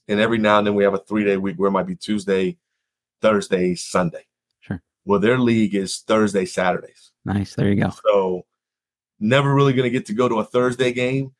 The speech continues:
Speaker 2: Sure.
Speaker 1: but can walk out of practice and turn my computer on and watch the whole game.
Speaker 2: Yeah, that's nice.
Speaker 1: But a Saturday game,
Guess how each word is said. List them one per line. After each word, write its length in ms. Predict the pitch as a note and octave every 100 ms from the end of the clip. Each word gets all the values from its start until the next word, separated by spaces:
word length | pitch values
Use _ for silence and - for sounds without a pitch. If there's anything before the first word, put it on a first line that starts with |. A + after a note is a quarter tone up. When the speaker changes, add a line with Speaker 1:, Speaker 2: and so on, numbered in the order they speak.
| _ _
Speaker 2:
Sure. 120 | -
Speaker 1:
but 260 | B2 A2+ -
can 240 | - G#2+ G2+
walk 240 | A#2+ A#2+
out 100 | A2
of 100 | G2
practice 400 | - G#2 - G2+
and 80 | G2
turn 140 | A#2
my 80 | G#2
computer 340 | F2+ F2 A2 G2+
on 140 | F#2+
and 100 | F#2
watch 200 | F#2+ F#2
the 80 | E2+
whole 140 | F2+
game. 180 | F2 _ _ _ _
Speaker 2:
Yeah, 160 | F#2+ F#2
that's 180 | G2 -
nice. 120 | D3+
Speaker 1:
But 80 | A2+
a 60 | -
Saturday 420 | - C#3+ D#3 A2+
game, 380 | G#2 G2+ G2+